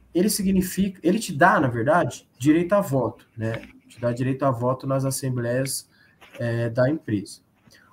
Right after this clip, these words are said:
O ticker quatro, ele tem a vantagem de você ter, é, preferência no recebime-, recebimento de dividendos,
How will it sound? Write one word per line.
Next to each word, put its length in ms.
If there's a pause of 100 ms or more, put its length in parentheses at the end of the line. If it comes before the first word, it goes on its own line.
O 160
ticker 440
quatro, 500 (340)
ele 160
tem 200
a 60
vantagem 600
de 100
você 320
ter, 300 (320)
é, 200
preferência 880
no 80
recebime-, 500
recebimento 680
de 160
dividendos, 720